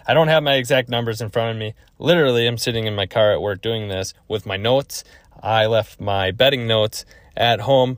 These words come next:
I'd have to listen back and get you my exact numbers, but I know we're fucking up about thirty some units. I do know that. All right? So with that being said, stay hot, Daily Doug, right? Stay fucking hot.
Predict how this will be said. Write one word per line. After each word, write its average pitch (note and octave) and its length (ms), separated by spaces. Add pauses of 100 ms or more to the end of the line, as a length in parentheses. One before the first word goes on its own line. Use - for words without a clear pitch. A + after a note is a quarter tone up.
I'd A#2+ 200
have A#2 160
to A#2 80
listen A2 320
back G2 300 (180)
and G#2 160
get G#2 180
you A2 100
my G2+ 200
exact C#3 420
numbers, A2 320 (240)
but C3 80
I C3 80
know C3+ 160
we're B2+ 120
fucking G#2 360
up G2+ 180
about G2 320
thirty A2 300
some G2 280
units. E2 440
I G2+ 120
do G#2+ 200
know G2 240
that. F2 360 (500)
All F#2+ 100
right? D3 240 (400)
So F3 180
with D#3 120
that E3 240
being D#3 220
said, F#2+ 340 (1120)
stay E3+ 340
hot, B2+ 300
Daily D#2 240
Doug, D2 240
right? D3 200 (300)
Stay - 360
fucking A#2+ 320
hot. - 220